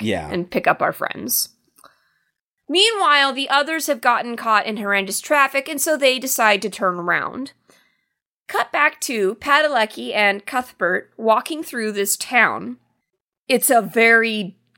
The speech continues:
Speaker 2: dead town. There doesn't seem to be anybody around.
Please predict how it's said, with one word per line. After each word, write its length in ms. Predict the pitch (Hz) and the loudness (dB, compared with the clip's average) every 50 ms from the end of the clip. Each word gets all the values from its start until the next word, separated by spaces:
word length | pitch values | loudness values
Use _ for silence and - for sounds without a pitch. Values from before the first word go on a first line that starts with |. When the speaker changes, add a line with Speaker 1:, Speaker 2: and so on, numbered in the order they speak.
| _ _ - | _ _ 0
Speaker 2:
dead 420 | 247 214 202 190 180 160 - - | 4 6 6 6 4 2 -4 -12
town. 640 | - - - - 466 370 - 101 85 110 160 208 | -12 -10 -2 2 4 4 4 2 0 -8 -10 -8
There 200 | 202 202 202 196 | -4 -2 -2 -2
doesn't 320 | 196 220 226 240 240 339 330 | 0 0 -2 -2 -2 -2 -2
seem 160 | 370 359 330 | 0 0 0
to 60 | 302 | 0
be 80 | 262 262 | 0 -2
anybody 320 | 254 247 240 240 226 226 208 | -2 0 0 0 0 0 0
around. 580 | 202 190 202 196 220 220 180 170 220 302 440 | 0 2 4 4 4 4 4 2 -2 -8 -12